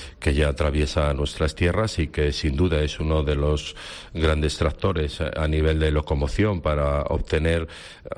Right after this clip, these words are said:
además, un, un, un perfil turístico que, que busca esos desplazamientos rápidos y ágiles para conocer un territorio y, como no puede ser de otra manera, la importancia que tiene,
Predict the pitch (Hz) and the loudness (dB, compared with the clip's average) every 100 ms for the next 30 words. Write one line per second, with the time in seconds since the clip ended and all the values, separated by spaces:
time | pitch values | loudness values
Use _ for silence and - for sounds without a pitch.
0 | - 82 80 85 - 92 87 - 90 90 | -4 0 2 0 0 0 0 0 0 0
1 | - 95 - 78 - 92 85 85 80 85 | 0 0 0 -2 0 0 0 0 0 0
2 | - 92 - 101 98 - 80 80 82 - | 0 -2 0 -2 -2 0 0 2 0 -4
3 | - - - 73 76 80 78 85 87 92 | -16 -20 -10 -6 -4 -4 0 2 2 2
4 | 87 80 - 80 80 - 80 90 82 85 | 0 0 0 0 -2 0 -2 0 0 0
5 | - 82 82 76 80 76 - 78 - 85 | 0 0 0 0 0 0 0 0 0 0
6 | 90 - - 76 76 82 76 - 82 78 | 0 -2 -2 0 0 0 -2 0 0 0
7 | 76 78 78 82 87 95 107 - - - | 0 -2 0 0 2 0 -2 -10 -18 -18
8 | - - 90 85 - 73 71 69 71 67 | -20 -4 0 0 0 0 0 2 0 0
9 | 76 78 - 80 82 78 78 76 73 73 | 0 0 0 0 0 0 -2 0 0 2
10 | 92 95 82 71 67 - 85 78 87 80 | 2 2 0 0 -2 0 0 0 0 0
11 | 80 - 82 80 95 | 0 0 0 2 0